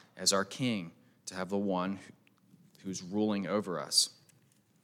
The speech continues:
And so for us, the application is this. We've been talking about communion with God. What does it tell us? The first thing here,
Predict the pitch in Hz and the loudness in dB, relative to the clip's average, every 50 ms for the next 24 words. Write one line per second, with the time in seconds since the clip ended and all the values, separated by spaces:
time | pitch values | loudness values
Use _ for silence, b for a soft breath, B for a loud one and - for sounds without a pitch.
0 | - - - b b b b b b b b b b b b b - 131 127 135 | -20 -20 -20 b b b b b b b b b b b b b 6 10 12 12
1 | 160 151 147 160 156 143 143 151 165 160 - 139 139 139 143 135 147 143 - 143 | 12 12 12 12 12 12 12 12 12 12 12 12 12 12 12 12 8 6 8 10
2 | 143 143 - 147 143 139 135 131 - 139 151 151 131 - - 123 117 127 123 120 | 10 10 10 8 8 8 6 6 8 10 12 12 12 12 10 6 4 4 6 8
3 | 135 127 131 127 131 127 131 127 120 - - 139 127 127 131 139 160 165 147 127 | 10 10 10 10 8 6 8 8 6 6 4 2 4 6 8 8 8 8 6 6
4 | 120 117 113 110 - - 113 107 113 123 131 127 123 131 131 135 131 135 - - | 6 6 4 2 4 6 10 10 12 12 10 10 10 8 8 8 6 4 4 8
5 | 139 135 135 123 - 120 - - - 139 143 139 - - 139 143 147 147 131 113 | 10 10 10 10 8 4 2 6 8 8 10 10 8 8 8 6 6 6 4 4
6 | 113 113 127 156 165 | 6 8 8 8 6